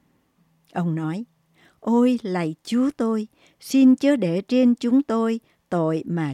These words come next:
chúng tôi đã dại phạm và đã mắc lấy. Xin chớ để nàng như một đứa con sảo." Môi-se liền cầu xin Đức Chúa Trời. Ngài nhậm lời và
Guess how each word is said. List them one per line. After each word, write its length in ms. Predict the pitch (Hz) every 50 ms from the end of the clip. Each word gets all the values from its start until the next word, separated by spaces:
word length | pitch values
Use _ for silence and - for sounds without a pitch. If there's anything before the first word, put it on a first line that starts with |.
| -
chúng 200 | - 175 190 226
tôi 220 | - 208 208 208 196
đã 140 | 170 165
dại 500 | 180 185 180 160 170 165 156 139 135 147 147
phạm 340 | - - 160 131 123 139 139 - _ _ _ _ _ _
và 240 | - 151 147 139 127
đã 340 | 127 135 135 127 127 151 165 175 _ -
mắc 180 | 175 190 - - - 156
lấy. 260 | 156 156 160 180 - _ _ _ _ _ _ _ _ - _ _ _ _ _
Xin 440 | - - - 226 233 233 226 220 220
chớ 340 | - - 220 226 240 269
để 280 | 277 220 160 156 156 170
nàng 360 | 190 220 175 160 151 135 127 120 _ _ _ _ _ _
như 200 | - 214 226 220
một 240 | 208 185 151 127 - _ _
đứa 160 | - 170 190 208 -
con 240 | - 180 170 165 160
sảo." 480 | - - - 165 123 117 131 147 170 202 _ _ _ _ _ _ _ _ _ _ _ _ _ _ _ _ _ _ _ _ _ _ _ _ -
Môi-se 440 | 190 196 202 196 - 220 208 208
liền 340 | 214 185 185 180 180 170 160
cầu 240 | - 180 165 160 151
xin 340 | - - - 233 233 220 220
Đức 180 | 254 247 -
Chúa 120 | - 254 247 -
Trời. 320 | - 185 160 143 131 123 120 _ _ _ _ _ _ _ _ _ _ -
Ngài 200 | 175 175 170 165
nhậm 300 | 175 180 180 165 143 143
lời 400 | 170 175 175 170 156 147 135 - _ _ _ _ _ _ _ _
và 200 | - 170 175 170